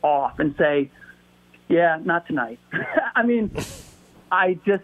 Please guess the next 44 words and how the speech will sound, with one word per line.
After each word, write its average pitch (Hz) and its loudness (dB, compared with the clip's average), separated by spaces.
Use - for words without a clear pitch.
we 175 -2
never, 160 2
we, 185 0
I 165 2
can't 202 -4
remember 196 0
seeing 262 0
that - -10
from 170 -4
any 196 2
of 180 0
the, 175 0
of 165 0
the 131 -2
players 185 0
that 143 0
we 151 -2
put 175 -2
in 180 0
the 170 0
pantheon 143 0
that 156 2
we 165 0
put 185 0
LeBron 170 2
in. 294 0
A-, 151 0
a-, 147 0
it, 151 0
it's, - 0
um, 147 4
but 160 0
then 160 4
again, 160 2
you 175 2
know, 165 4
how 170 -2
many 175 2
players 175 2
have 180 0
we 180 -2
seen 214 -2
go 143 2
to 147 0